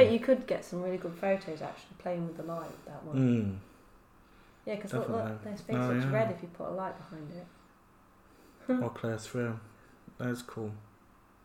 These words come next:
Speaker 2: <laughs>
Speaker 1: Sorry, I'm playing.
Speaker 2: Those toys will be played for, aren't they?
Speaker 1: <laughs>
Speaker 2: But yeah, that's my pick. Um, yeah, so definitely check out.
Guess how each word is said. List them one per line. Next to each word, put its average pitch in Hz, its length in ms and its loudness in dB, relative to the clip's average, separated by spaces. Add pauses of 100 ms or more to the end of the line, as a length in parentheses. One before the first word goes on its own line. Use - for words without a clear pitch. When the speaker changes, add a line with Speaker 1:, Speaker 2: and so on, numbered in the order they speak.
(1040)
Speaker 2:
<laughs> - 80 -14
Speaker 1:
Sorry, 156 1000 2
I'm 175 220 -8
playing. 180 300 -4 (360)
Speaker 2:
Those 135 140 -2
toys 120 320 0
will 120 140 -2
be 107 60 -2
played 117 320 0
for, 113 160 4
aren't 131 200 0 (380)
they? - 200 -2
Speaker 1:
<laughs> - 40 -10 (480)
Speaker 2:
But 135 120 8
yeah, 139 160 12
that's 143 260 10
my 131 260 8
pick. 107 500 -4 (720)
Um, 113 560 6 (320)
yeah, 107 380 0
so 113 220 -4 (100)
definitely 120 440 4
check - 320 -2
out. 107 360 2